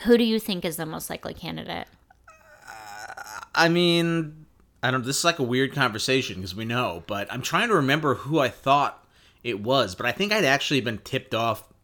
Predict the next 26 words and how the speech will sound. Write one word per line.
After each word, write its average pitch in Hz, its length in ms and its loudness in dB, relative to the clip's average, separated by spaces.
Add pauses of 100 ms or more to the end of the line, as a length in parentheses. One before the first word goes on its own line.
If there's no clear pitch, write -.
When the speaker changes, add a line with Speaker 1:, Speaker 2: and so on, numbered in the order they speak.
(280)
Speaker 2:
as 107 200 -6
to - 80 -10
the 104 160 -8
ending 113 280 -8
of 101 80 -10
this 98 140 -8
book 101 340 -6
before 101 280 -6
I 101 40 -4
read 95 300 -10
it. 92 180 -18
Speaker 1:
Oh, 196 40 -10
that's 185 160 -2
a 190 40 0
Speaker 2:
So, 98 240 0
Speaker 1:
bummer. - 420 -8
Speaker 2:
yeah. 113 420 -4 (180)
Speaker 1:
I 262 160 8
also 294 300 6
think, 349 240 -4 (420)
I 254 80 10
remember 311 460 6
thinking 262 360 0
Karkaroff 175 840 4 (160)
and 185 460 2 (200)
Crouch. - 880 2